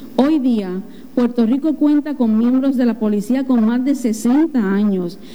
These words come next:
que no se han podido retirar, ya que la pensión a la cual tienen derecho no es suficiente para vivir. Los miembros del negociado de bombe-, del Cuerpo de Bomberos y del Cuerpo de Oficiales de Custodia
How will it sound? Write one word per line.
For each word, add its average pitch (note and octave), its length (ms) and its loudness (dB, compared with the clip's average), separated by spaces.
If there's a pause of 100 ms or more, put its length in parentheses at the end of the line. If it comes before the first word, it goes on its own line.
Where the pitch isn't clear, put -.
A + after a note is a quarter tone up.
(180)
que A#3+ 100 2
no A#3+ 160 2
se B3+ 120 0
han C#4+ 100 2
podido B3+ 400 0
retirar, A3 480 0 (480)
ya B3 140 0
que C4 100 0
la B3 160 2
pensión A#3+ 400 0
a A#3+ 60 2
la G#3 100 -2
cual F#3+ 280 -2
tienen C#4 340 2
derecho B3+ 460 2
no G#3+ 120 0
es A3 120 -2
suficiente A#3 640 0
para G3 260 -2
vivir. F3 580 0 (1300)
Los A#3 140 2
miembros D4 340 2
del D4+ 160 0
negociado B3+ 520 -2
de C#4 100 0
bombe-, A3 380 0
del G#3+ 160 0
Cuerpo B3+ 320 0
de B3+ 80 4
Bomberos G3 640 -2 (320)
y A#3 80 2
del G#3 180 0
Cuerpo B3 380 -2
de C#4+ 80 2
Oficiales A#3+ 500 -2
de B3 100 2
Custodia G3+ 760 -2